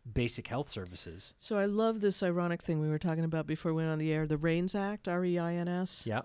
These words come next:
Speaker 2: It's H R twenty-six.
Speaker 1: Mm-hmm.
Speaker 2: And the actual title of the bill, they're trying to stop Obama, they were trying to stop Obama from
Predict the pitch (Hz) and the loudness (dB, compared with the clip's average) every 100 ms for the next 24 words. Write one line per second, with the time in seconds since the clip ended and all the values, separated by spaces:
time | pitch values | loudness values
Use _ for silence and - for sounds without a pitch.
0 | - 180 165 - 185 175 180 180 180 - | 2 2 2 0 0 2 2 2 0 -4
1 | - 196 185 180 180 208 - - - 110 | -4 0 0 0 -2 -2 -6 -10 -6 -4
2 | 175 - - - - - 190 190 190 - | -4 -6 -16 -20 -8 2 4 4 2 2
3 | 202 220 226 196 220 202 220 185 170 180 | 2 2 0 2 2 4 6 4 4 4
4 | 190 185 185 262 269 208 190 - _ - | 6 4 2 0 0 0 -2 -6 _ -2
5 | - - 208 208 185 170 170 175 190 196 | 0 4 4 4 2 4 4 4 8 8
6 | 185 - 247 240 180 160 175 160 165 160 | 6 2 4 4 2 0 2 2 2 2
7 | 165 170 165 170 | 4 4 2 0